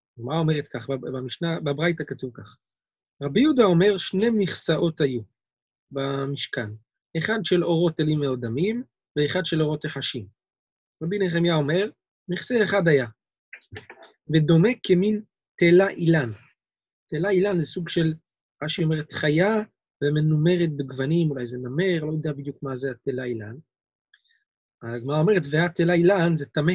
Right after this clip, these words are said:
זה חיה טמאה. <clears throat> אתה רואה שרבי נחמיה אומר, וכנראה רבי יהודה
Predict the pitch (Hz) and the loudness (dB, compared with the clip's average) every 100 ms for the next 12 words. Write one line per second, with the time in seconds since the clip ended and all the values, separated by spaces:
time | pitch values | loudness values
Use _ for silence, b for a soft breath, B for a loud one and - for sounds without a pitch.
0 | 160 _ _ _ _ _ _ _ _ _ | -2 _ _ _ _ _ _ _ _ _
1 | _ _ - 156 - 147 156 - 160 202 | _ _ -14 -8 -4 -4 -4 -2 0 0
2 | 156 _ _ - 214 165 156 151 139 135 | -2 _ _ 2 4 4 2 -4 -2 -2
3 | 143 160 _ _ _ _ - 135 143 139 | -2 -6 _ _ _ _ -6 0 2 2
4 | 139 - _ _ 135 147 151 - 156 180 | 0 -6 _ _ -6 -2 -2 0 2 2
5 | 175 185 185 170 190 _ _ - - 131 | 4 4 4 2 -2 _ _ -14 -6 -4
6 | 147 143 143 156 160 | -2 -2 -2 0 0